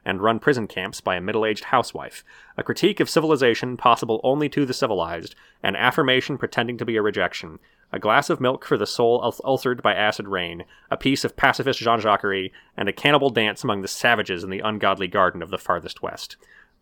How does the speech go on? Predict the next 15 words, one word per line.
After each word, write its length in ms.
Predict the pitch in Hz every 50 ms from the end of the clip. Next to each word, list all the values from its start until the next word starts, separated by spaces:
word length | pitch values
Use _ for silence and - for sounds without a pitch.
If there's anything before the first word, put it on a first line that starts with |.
| _ -
To 60 | -
which 180 | - 101 -
Pandora 320 | - - 107 95 98 92 90
responds, 400 | 92 - - 107 95 90 87 - -
"You 100 | 214 233
can't 240 | - - 135 - -
talk 260 | - 107 90 - -
that 160 | - 95 92
way." 260 | - 92 98 131 156 - - - _ _ _
And 100 | - 101
the 100 | 104 104
archivist 360 | 101 104 - 113 - - - -
says, 300 | - 98 90 87 - - _ _ _ _ _ _
"True." 380 | - - - 101 85 - - - - - - - - -
<laughs> 1300 | - - - - - - 302 285 - - 220 - - - - - - - - 226 - - 220 185 -